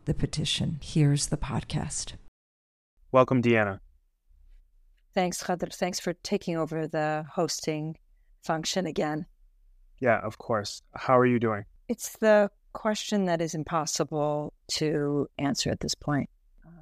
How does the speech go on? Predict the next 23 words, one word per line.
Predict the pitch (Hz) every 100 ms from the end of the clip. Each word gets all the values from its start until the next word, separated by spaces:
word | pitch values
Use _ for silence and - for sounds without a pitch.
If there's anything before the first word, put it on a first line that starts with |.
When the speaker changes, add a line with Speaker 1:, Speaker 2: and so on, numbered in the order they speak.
| 156 160 - _
Speaker 3:
it's | - -
like | 156 -
a, | 139 131 135
Speaker 2:
Yeah. | 104 95 _ _ -
Speaker 3:
it | -
should | 214 175
be | 185
the | 160
easiest | 175 175 202 -
question, | 196 185 - 180
but | 170 156
it's | 143
a, | 156 147 - _ -
all | 156 156 156 156 - -
emotions | 165 156 160 - 156 151 147 -
in | 135 135
one, | 156 147 151 143 -
and | 147 139 131 - _ _ _ _
overwhelmingly, | 175 170 160 151 151 156 156
I | 143
think | - 151 - -
it's | - - -
just | - 143 -